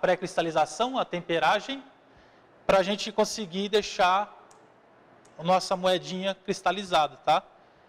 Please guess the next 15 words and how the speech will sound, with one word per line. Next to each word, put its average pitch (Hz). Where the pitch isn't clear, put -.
Então 240
aqui, 220
pra 196
dar 202
continuidade 185
na 175
montagem 175
da 165
nossa 160
sobremesa, 190
então 208
eu 190
tenho 190
a 170
sobremesa 185